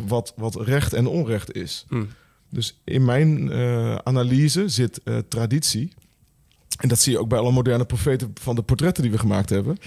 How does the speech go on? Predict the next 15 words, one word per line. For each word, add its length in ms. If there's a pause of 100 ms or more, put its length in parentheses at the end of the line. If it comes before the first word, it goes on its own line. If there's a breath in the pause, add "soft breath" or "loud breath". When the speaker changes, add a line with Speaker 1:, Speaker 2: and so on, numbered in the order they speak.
(140 loud breath)
Speaker 1:
Die 100
traditie 380
komt 180
tot 120
leven 380
in 80
een 120
mens. 420 (600 loud breath)
En 100
dat 100
is 60
een 140
iets 220
andere, 340 (500)
eh, 400